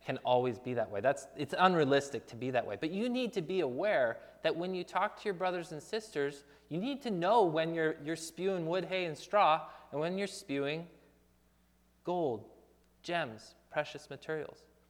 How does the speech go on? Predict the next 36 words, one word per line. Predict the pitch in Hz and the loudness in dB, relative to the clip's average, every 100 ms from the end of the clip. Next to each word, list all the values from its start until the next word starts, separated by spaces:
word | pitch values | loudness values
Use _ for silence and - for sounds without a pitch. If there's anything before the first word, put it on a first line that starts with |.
| _ _ _ _ | _ _ _ _
Are | 120 | -10
you | 120 | -8
helping | - 156 170 170 156 | 0 0 0 -4 -2
that | 127 - | -4 -4
person? | 143 - 110 | -8 -8 -6
Are | 120 | -4
you | 143 | -4
encouraging | 135 - 160 160 170 | -4 -2 -2 0 -2
them | 160 156 | -2 -2
in | |
their | 143 135 | -2 -4
prayer | - 143 | 0 2
life | 139 110 107 - | 2 -2 -6 -4
or, | 117 117 - - | -4 -4 -14 -8
or | 123 | -4
their | 120 117 | -2 0
Bible | 127 139 135 123 | 0 0 -2 -4
reading | 110 98 95 - _ _ _ _ | -6 -8 -14 -20 _ _ _ _
or | 127 127 - | 4 4 4
in | 139 | 0
their | 131 120 | 0 4
walk | 131 131 135 | 4 4 2
with | 135 | -6
the | 127 | -4
Lord? | 120 131 117 104 | -4 0 0 0
Are | 117 | -2
you | 131 | -2
encouraging | 120 - 160 165 156 139 | -4 -6 -4 -2 -4 -6
them | 131 123 123 | -6 -6 -10
in | 127 | -6
their | 127 127 | -4 0
reliance | 123 120 120 123 123 | 0 0 -2 -6 -12
upon | - 120 | -8 -8
the | 110 | -6
Holy | 113 110 | -8 -10
Spirit? | - - 117 120 | -12 -12 -10 -10